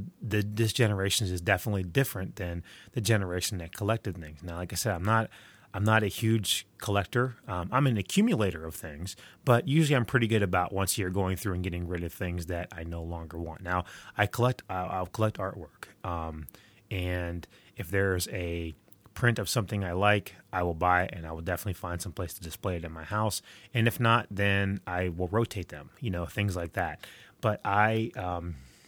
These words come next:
I have a very bizarre mix of discs and D V Ds, and I'm not the only one. I, I talked to several people who just have, you know, um, a weird selection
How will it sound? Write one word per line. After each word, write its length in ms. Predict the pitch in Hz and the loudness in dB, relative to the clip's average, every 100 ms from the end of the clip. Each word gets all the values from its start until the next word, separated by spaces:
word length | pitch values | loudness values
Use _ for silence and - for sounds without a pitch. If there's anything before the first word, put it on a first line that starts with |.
| _ _ _ _ _ _ _ _ - - | _ _ _ _ _ _ _ _ -8 0
I 140 | 123 | 2
have 240 | 120 127 | 6 6
a 60 | 110 | 4
very 340 | 92 110 123 | 6 6 6
bizarre 400 | 113 104 92 101 | 4 2 4 4
mix 400 | 101 98 104 - | 4 2 2 0
of 420 | - 98 87 85 - - - - - 117 | -2 -2 -2 -4 -10 -18 -20 -20 -14 -4
discs 380 | 110 101 - - | 0 0 0 -2
and 120 | 98 | 0
D 100 | 90 | 0
V 100 | 92 | 0
Ds, 200 | 92 107 | 0 0
and 80 | 185 | 0
I'm 80 | |
not 140 | 220 185 | 0 0
the 80 | 160 | 2
only 120 | 143 | 2
one. 220 | 131 127 | 2 2
I, 160 | 92 101 | 0 -2
I 100 | 90 | -4
talked 260 | - 110 | 0 0
to 60 | 110 | 0
several 300 | - 104 92 | 0 2 2
people 320 | - 104 104 | -2 -2 -2
who 80 | 87 | -2
just 220 | 92 - | -2 -4
have, 360 | - 95 90 - - - - _ - | -2 0 -2 -6 -20 -20 -20 _ -2
you 120 | 107 | 0
know, 240 | 87 90 | 0 -4
um, 340 | 92 82 82 87 | -4 -8 -8 -4
a 120 | 101 | 0
weird 360 | 104 120 143 - | 4 6 4 4
selection 800 | - 104 101 - - 82 76 | 2 2 0 0 -2 -4 -8